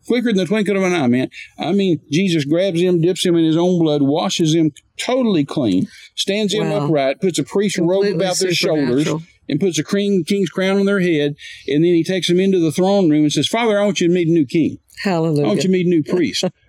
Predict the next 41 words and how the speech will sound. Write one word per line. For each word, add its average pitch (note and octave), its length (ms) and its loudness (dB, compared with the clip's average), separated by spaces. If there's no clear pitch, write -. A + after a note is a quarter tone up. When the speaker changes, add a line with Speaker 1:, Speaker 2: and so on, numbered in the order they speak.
Speaker 1:
And, D#3 240 0
and D3+ 220 2
God E3 220 2
looks E3 260 0
at D3+ 60 2
Speaker 2:
It's B2 140 -4
Speaker 1:
you, F3+ 260 0
Speaker 2:
wonderful. G3+ 440 -2
Speaker 1:
at B2 120 -2
that C3+ 180 -2
new D#3+ 180 2
person E3+ 520 -2
standing D#3 300 -2
next D#3+ 180 -2
to C3+ 100 -2
Jesus E3+ 260 0
Speaker 2:
Wonderful, G#3+ 480 0
Speaker 1:
in F#3+ 140 0
his F3+ 220 0
Speaker 2:
wonderful. D3+ 120 0
Speaker 1:
throne G#3+ 280 2
room, D3 340 2
and D3 120 -2
he F#3 100 2
says, C3+ 80 2
"Well, A#2+ 140 2
you're G#2 120 2
accepted. - 520 -4
You D#3 160 0
can A3 80 0
come C#3 180 0
in C#3+ 60 0
here E3 160 0
anytime E3 400 -2
you F3+ 100 2
want. F#3+ 120 4
You B3+ 80 2
come G3+ 180 0
boldly A3 400 0
in C3+ 80 2
here A#2+ 200 -2